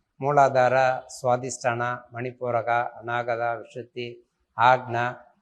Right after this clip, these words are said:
and சகஸ்காரா. இந்த சகஸ்காரான்றது செவன்த் சக்கரா. எல்லாமே வந்துட்டு அந்த காலத்துல ஆறாதார கண்ணாடின்னு தான் சொல்லுவாங்க. இந்த சக்கராஸுக்கு ரொம்ப முக்கியமானது வந்துட்டு உடம்புல நம்முடைய மனிதனுடைய இயக்கத்துக்கு ஆக்கும் சுழற்சி. சக்கராசுனா என்ன அப்படின்னு சொன்னா, எதுக்கு சார்னா,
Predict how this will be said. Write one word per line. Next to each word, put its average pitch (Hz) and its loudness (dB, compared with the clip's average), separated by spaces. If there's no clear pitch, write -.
and 185 -6
சகஸ்காரா. 104 -4
இந்த 151 -8
சகஸ்காரான்றது 165 -4
செவன்த் 139 -8
சக்கரா. 107 -6
எல்லாமே 175 4
வந்துட்டு 165 -2
அந்த 139 0
காலத்துல 147 0
ஆறாதார 160 8
கண்ணாடின்னு 139 0
தான் 139 -6
சொல்லுவாங்க. 110 -2
இந்த 131 -6
சக்கராஸுக்கு 165 0
ரொம்ப 147 -6
முக்கியமானது 156 -6
வந்துட்டு 143 -8
உடம்புல 139 -4
நம்முடைய 117 -10
மனிதனுடைய 127 -10
இயக்கத்துக்கு 131 -10
ஆக்கும் 135 0
சுழற்சி. 139 -6
சக்கராசுனா 190 -2
என்ன 156 -2
அப்படின்னு 135 -10
சொன்னா, 135 -8
எதுக்கு 151 -8
சார்னா, 139 -6